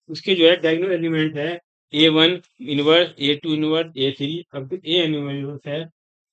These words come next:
इसके जो A, A inverse, A, A ये diagonal का element, diagonal का मल्टीप्लिकेशन ये,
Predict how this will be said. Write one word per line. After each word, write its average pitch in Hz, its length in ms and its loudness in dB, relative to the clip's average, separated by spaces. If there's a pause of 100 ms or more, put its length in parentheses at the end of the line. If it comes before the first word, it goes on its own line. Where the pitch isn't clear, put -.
इसके 202 320 -6
जो 202 140 -2 (440)
A, 170 40 -12
A 190 320 2 (100)
inverse, 135 320 -4 (220)
A, 160 160 0
A 170 140 0 (140)
ये 196 80 -2
diagonal 160 440 0
का 196 80 -6
element, 135 420 -4
diagonal 156 340 -2
का 196 180 0 (580)
मल्टीप्लिकेशन 151 540 -2
ये, 117 120 -8